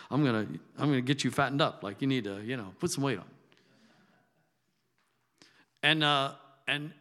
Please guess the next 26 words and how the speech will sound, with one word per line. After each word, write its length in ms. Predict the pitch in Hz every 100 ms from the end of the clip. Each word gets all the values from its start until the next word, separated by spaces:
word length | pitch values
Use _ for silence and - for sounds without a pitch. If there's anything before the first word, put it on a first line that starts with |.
| 139
and 180 | 156
spiritually 680 | 147 - - 226 254 - 160
the 40 | 135
same 300 | 160 143 156
way. 260 | 175 143
And, 160 | 139 135 - - _
and 220 | 135 147
to 120 | - 143
look 340 | 139 160 160
at 120 | 160
communion 560 | - 139 151 180 151 123
and 120 | 117
go, 320 | 127 123 120 - - _ _ _ _ _ _ -
"I, 180 | - 120 -
I 120 | 127
need 240 | 135 123
to 80 | - - _ _ _ -
eat 240 | 156 156
and 160 | 135 117
drink 300 | 123 131 123 - - - - _ _ _ _ _ _ _ -
continually." 760 | 107 101 120 165 92 - 113 _ _ _ _ _ _ _ _ _ _ _ _ _
Uh, 220 | 120 120 117 -
and 140 | 110
it's 160 | 107 -
just 260 | 117 -
like, 320 | 117 107 98